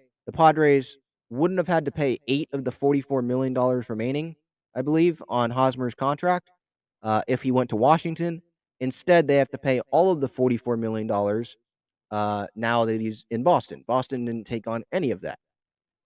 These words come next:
So Seidler, that cost, that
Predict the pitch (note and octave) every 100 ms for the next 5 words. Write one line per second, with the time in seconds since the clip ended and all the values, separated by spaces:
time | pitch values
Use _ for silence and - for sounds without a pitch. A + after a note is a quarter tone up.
0 | _ _ _ C3+ B2+ A#2+ A#2 - - D3
1 | D3 D3 D3 C#3+ _ _ _ _ _ _
2 | _ _ _ _ _ _ _ _ B2 C3
3 | - C#3 - - E3